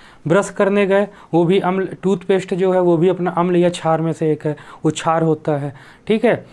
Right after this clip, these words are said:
दूध पिए, अम्ल होता है, अपन देखे थे पीएच में हल्का सा, अ, एसिडिक होता है, ठीक। तो अपन विभिन्न अम्ल, साबुन लगाए, क्षार होता है, कपड़े धोए, क्षार है,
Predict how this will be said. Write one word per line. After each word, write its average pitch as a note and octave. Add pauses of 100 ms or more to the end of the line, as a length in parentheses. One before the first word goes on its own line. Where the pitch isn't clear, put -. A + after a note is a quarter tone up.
(600)
दूध G3
पिए, G3+ (760)
अम्ल F#3+
होता E3+
है, D#3
अपन E3+
देखे F3
थे F3+
पीएच E3
में D#3+
हल्का D#3+
सा, E3
अ, D3+ (960)
एसिडिक E3+
होता D3+
है, C#3 (220)
ठीक। A3+ (520)
तो A3+
अपन A#3
विभिन्न B3
अम्ल, G#3+
साबुन F#3
लगाए, F#3
क्षार F3
होता D#3
है, D3
कपड़े G3
धोए, E3+
क्षार E3
है, D3